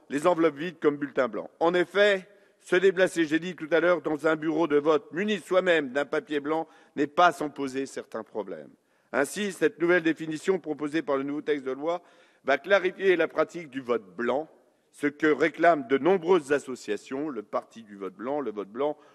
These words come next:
ou encore Blanc s'est exprimé. Pour autant, au-delà de ce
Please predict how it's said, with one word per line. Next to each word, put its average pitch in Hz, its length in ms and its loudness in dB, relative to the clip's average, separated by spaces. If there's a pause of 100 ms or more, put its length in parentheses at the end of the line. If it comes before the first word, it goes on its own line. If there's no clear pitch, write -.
(180)
ou 139 120 0
encore 139 300 2
Blanc 135 220 -2
s'est 113 240 -12
exprimé. 85 440 -14 (120)
Pour 180 100 4
autant, 202 500 4 (520)
au-delà 175 420 0
de 147 160 -6
ce 139 380 -2